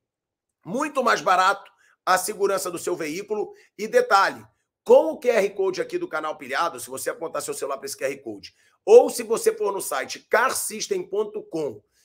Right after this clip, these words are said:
e disser que foi pelo canal Pilhado, você ainda ganha vinte por cento de desconto. Ou seja, chega a ser setenta por cento mais barato do que os seguros tradicionais.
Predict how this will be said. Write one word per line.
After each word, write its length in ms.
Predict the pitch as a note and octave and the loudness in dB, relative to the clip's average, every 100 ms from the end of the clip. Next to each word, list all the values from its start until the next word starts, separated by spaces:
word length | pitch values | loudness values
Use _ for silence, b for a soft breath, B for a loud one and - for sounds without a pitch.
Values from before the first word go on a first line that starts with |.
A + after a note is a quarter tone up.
| _ | _
e 140 | - G#3+ | -8 -8
disser 500 | F#3+ F#3 - A#3 A#3+ | -6 -4 2 4 2
que 100 | G3+ | -2
foi 240 | - G3+ | -4 -4
pelo 200 | F3+ E3+ | -4 -4
canal 300 | D#3+ D3 C#3+ | -2 -2 -4
Pilhado, 520 | - B2 D3 D#3+ - - _ _ _ | -6 -2 0 0 -4 -20 _ _ _
você 300 | E3+ G#3 A3+ | 0 2 2
ainda 160 | A#3+ | 2
ganha 240 | F#3+ A#3+ A#3+ | 0 0 -2
vinte 540 | D3 G3+ D4 F4+ - | -6 -8 -6 -6 -8
por 200 | - - | -10 -10
cento 280 | - A#3 A#3+ | -4 -4 -4
de 80 | G3+ | -8
desconto. 560 | G3+ - D3 C#3+ - _ _ _ _ | -8 -8 -8 -10 -10 _ _ _ _
Ou 160 | A#3+ C4+ | 10 10
seja, 480 | - A#3 E3 C3 - _ | 8 2 0 -8 -12 _
chega 280 | - C4 C4+ | -6 -2 0
a 20 | |
ser 160 | - B3+ | 2 0
setenta 720 | B3 B3 - C4 E4+ E4+ D4 | 0 -4 -4 -4 -2 0 0
por 220 | B3 G#3+ | -2 -4
cento 280 | A3+ A#3 G#3+ | -2 -2 -2
mais 160 | G#3 | -2
barato 380 | C#3+ F3 G3 G#3 | 0 2 2 0
do 120 | G3+ | -6
que 60 | G3 | -6
os 100 | - | -6
seguros 280 | F3+ F#3 F3 | -6 -6 -4
tradicionais. 680 | F#3 F3+ F3+ B2+ F#2 - | -4 -2 -4 -4 -6 -10